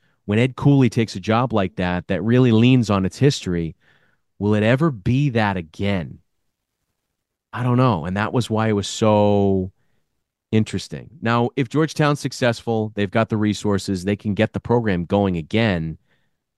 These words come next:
but just leaning on its history, it's not, you can't do that anymore. You need to. And so maybe Ed is the right hire for that because he's been able to build up a program like that. Will it ever have that Providence connection again? I don't, I don't think so.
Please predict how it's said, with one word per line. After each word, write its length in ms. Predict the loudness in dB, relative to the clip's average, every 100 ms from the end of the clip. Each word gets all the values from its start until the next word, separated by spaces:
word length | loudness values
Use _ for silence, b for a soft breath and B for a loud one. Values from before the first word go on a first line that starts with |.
| _ -8
but 360 | -2 0 0 -4 _ _ _ _
just 400 | -2 0 0 0
leaning 320 | 0 0 0
on 160 | 0 -2
its 140 | -2
history, 680 | 0 0 -2 -2 -2 -4 -8 -14 _ _ _ _ _ _ -12
it's 180 | -10 -4
not, 200 | -2 -2
you 100 | -4
can't 260 | 0 0
do 140 | 2 0
that 180 | 0
anymore. 400 | -4 -10 -10 -14 -18 _
You 200 | 0 2
need 300 | 4 4 2
to. 280 | -2 -2 0
And 120 | -2
so 240 | 0 0
maybe 360 | 2 0 2 4
Ed 160 | 2 2
is 240 | -2 -6
the 100 | -6
right 220 | -2 0
hire 260 | 2 2 2
for 140 | -2
that 220 | -4 -4 -4
because 320 | -4 -4 -2
he's 140 | -2
been 140 | 2 4
able 200 | 4 2
to 100 | -2
build 220 | -4 -4
up 140 | -4
a 40 | -4
program 400 | -2 -2 0 -2
like 200 | -4 -2
that. 320 | -2 -2 -4 b b b b _
Will 260 | -4 -2 0
it 60 |
ever 140 | 0 2
have 120 | 2
that 180 | 0 -2
Providence 420 | -4 -4 -6 -8
connection 380 | -10 -10 -8 -10
again? 220 | -6 -4
I 60 | -4
don't, 160 | -4 -2
I 80 |
don't 220 | 0 0 -4
think 180 | -6
so. 300 | -4 -6 -8